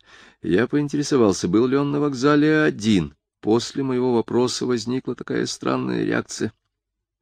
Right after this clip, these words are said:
Он попытался расшевелить Субботина, вывести его из оцепенения, но безуспешно. — Вот твой пропуск, — сказал тогда Вячеслав. —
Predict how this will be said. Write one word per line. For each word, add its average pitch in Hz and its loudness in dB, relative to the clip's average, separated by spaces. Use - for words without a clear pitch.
Он 220 10
попытался 180 6
расшевелить 170 6
Субботина, 95 6
вывести 202 2
его 202 6
из 190 4
оцепенения, 101 2
но 90 -6
безуспешно. — - -8
Вот 190 10
твой 123 12
пропуск, — 160 4
сказал 101 4
тогда 101 4
Вячеслав. — 101 2